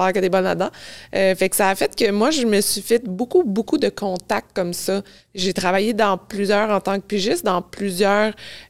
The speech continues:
euh, médias, euh, pour éventuellement me spécialiser en mode, parce qu'il y avait pas beaucoup de journalistes en mode. Euh, puis j'avais une passion, euh, très encore maintenant, euh, même si je participe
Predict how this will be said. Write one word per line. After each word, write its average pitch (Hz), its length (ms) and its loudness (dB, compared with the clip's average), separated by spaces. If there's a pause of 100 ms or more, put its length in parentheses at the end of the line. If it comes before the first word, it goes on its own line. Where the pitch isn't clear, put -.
euh, 185 220 4
médias, 185 560 2 (1040)
euh, 180 140 4
pour 202 240 2
éventuellement 196 520 2
me 226 120 2
spécialiser 196 720 0
en 175 120 -2
mode, 202 420 -4 (420)
parce 180 220 -4
qu'il 196 100 -2
y 190 80 4
avait 180 120 4
pas 185 160 0
beaucoup 180 200 -4
de 156 60 -8
journalistes 185 520 0
en 185 140 -2
mode. 196 360 0 (420)
Euh, 185 280 4
puis 180 360 -2
j'avais 180 220 2
une 180 80 0
passion, 190 680 0
euh, 156 420 -4 (520)
très - 200 -4
encore 175 340 0
maintenant, 202 520 0
euh, 180 40 2
même 233 220 4
si 240 500 2
je 196 140 4
participe - 600 -2